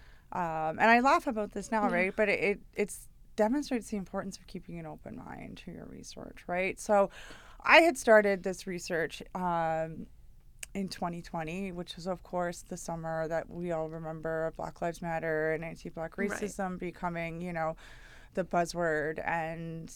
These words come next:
Speaker 1: um, everybody suddenly became aware of systemic racism. And I had expected,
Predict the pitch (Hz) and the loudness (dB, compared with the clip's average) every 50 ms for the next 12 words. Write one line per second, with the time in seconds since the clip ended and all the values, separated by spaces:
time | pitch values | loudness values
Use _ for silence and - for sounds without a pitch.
0 | - - 165 170 165 165 160 175 170 - - 175 175 180 180 165 175 175 170 175 | -4 -2 -2 0 -2 -2 -4 -4 -6 -2 -2 -2 0 0 0 0 0 -2 -2 -2
1 | 180 - - 180 175 170 175 170 175 170 165 175 - - 180 170 165 160 165 165 | -4 0 0 0 0 0 -2 -4 -4 -4 -6 -6 -6 -6 -6 -6 -4 -2 0 2
2 | 165 165 160 160 165 - - 180 165 - 165 165 170 180 - - 165 165 165 - | 2 2 2 0 -2 -6 -8 -10 -6 -6 -4 -4 -4 -6 -4 -4 -4 -6 -6 -10
3 | 170 160 - 175 160 160 170 165 - - - - - - - 196 196 190 185 185 | -12 -6 -4 -2 -2 -2 -4 -6 -10 -16 -20 -20 -18 -4 0 2 4 4 4 4
4 | 185 180 185 185 185 180 180 170 - - - - - - - - 202 - - - | 4 4 2 4 4 4 4 2 -2 -10 -18 -18 -20 -20 -14 -12 -10 -8 -6 -8
5 | - - 254 285 339 330 - - - 170 - - - - - 202 | 2 4 6 6 6 2 -2 -6 -6 -6 -6 -6 -8 -12 -12 -14